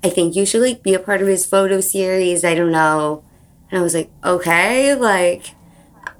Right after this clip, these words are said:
spring it on me a little bit, please." Um, didn't really think this was a journey I was gonna go on, but it's been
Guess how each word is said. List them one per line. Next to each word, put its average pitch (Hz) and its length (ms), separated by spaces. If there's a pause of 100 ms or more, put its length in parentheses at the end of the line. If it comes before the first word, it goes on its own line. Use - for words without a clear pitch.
(220)
spring 240 380
it 240 80
on 208 220
me 196 100
a 180 140
little 220 240
bit, 175 220
please." 196 680 (360)
Um, 208 580 (640)
didn't 220 240
really 226 160
think 214 220
this 196 180
was 175 120
a 175 60
journey 156 320
I 147 60
was 147 140
gonna 143 180
go 262 300
on, 214 320
but 165 360
it's 190 280
been 226 500